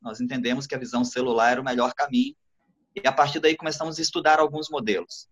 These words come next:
Porém, a igreja estava oito anos acostumada com um modelo, né? Então, é, de dois mil e doze, apenas em dois mil e quinze é que nós começamos, de fato,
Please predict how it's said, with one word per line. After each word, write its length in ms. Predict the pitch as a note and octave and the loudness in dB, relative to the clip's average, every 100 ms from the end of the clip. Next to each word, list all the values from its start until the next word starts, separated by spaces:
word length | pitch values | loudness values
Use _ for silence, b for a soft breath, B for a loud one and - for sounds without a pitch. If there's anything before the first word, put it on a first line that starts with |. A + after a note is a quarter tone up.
| - | -14
Porém, 180 | F#2+ A2+ | -6 -2
a 60 | |
igreja 340 | A#2+ A2 B2 B2 | -2 -2 -4 -4
estava 300 | - B2+ A#2+ | 0 2 4
oito 400 | B2 F3 - D#3 | 4 4 2 -2
anos 220 | D3+ D3+ | 0 -2
acostumada 680 | D3+ D#3 D3+ D3+ B2 B2+ C#3+ | -2 -4 -6 0 2 2 0
com 140 | C#3+ | -8
um 100 | D3+ D#3 | -10 -8
modelo, 440 | E3+ A2+ G2 F#2+ _ _ _ _ | -4 -2 -2 -4 _ _ _ _
né? 300 | G2 G2+ B2 - _ _ _ | -6 -6 -6 -10 _ _ _
Então, 500 | G#2+ G#2 A2 A#2+ B2 A2 | -8 -2 0 2 0 -2
é, 160 | G#2+ | -6
de 100 | G#2 | -4
dois 220 | A2 A2 | -2 -2
mil 120 | A2+ C#3+ | 0 2
e 40 | |
doze, 420 | D3 C3+ D#3 - _ _ _ _ _ _ | 4 4 4 2 _ _ _ _ _ _
apenas 720 | - C#3 - - E3+ A3 G#3+ - | 2 2 2 -2 2 2 0 -4
em 100 | E3 | -2
dois 200 | D#3 B2 | -2 -2
mil 180 | D3+ | -2
e 80 | G3 | -2
quinze 640 | - - D#3 D#3+ D3 E3+ - _ _ _ - | -6 -6 -4 -4 -8 -10 -12 _ _ _ -6
é 160 | A#2 | -6
que 100 | A#2+ | -4
nós 200 | B2+ C3 | -2 -2
começamos, 680 | - C#3+ C#3 - C3 C#3 A#2+ | -4 -6 -6 -4 -4 -4 -6
de 120 | D#3+ | -8
fato, 680 | - - B2+ B2+ - C#3+ | -8 2 4 4 0 -10